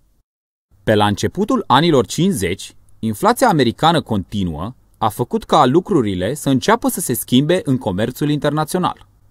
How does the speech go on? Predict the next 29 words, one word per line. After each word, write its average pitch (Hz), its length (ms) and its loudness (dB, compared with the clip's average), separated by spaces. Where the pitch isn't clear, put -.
Și - 200 -2
aceasta 170 440 2
pentru 165 340 -2
că, 92 340 -4
în 104 160 -6
vreme 190 300 2
ce - 160 -2
Statele 170 400 2
Unite 117 460 0
inflaționau 107 720 -2
și - 140 -6
expandau 98 580 0
moneda 117 380 0
și 104 160 -6
creditul, 90 600 -8
guvernele 175 640 0
principalelor 143 800 0
state 151 340 0
europene, 98 720 -2
multe 143 340 2
dintre 113 320 0
ele 120 180 4
aflate 110 400 -2
sub 101 200 -6
influența 107 500 -2
unor 95 320 -4
consilieri 113 640 0
monetari 110 500 -2
austrieci, 101 840 -2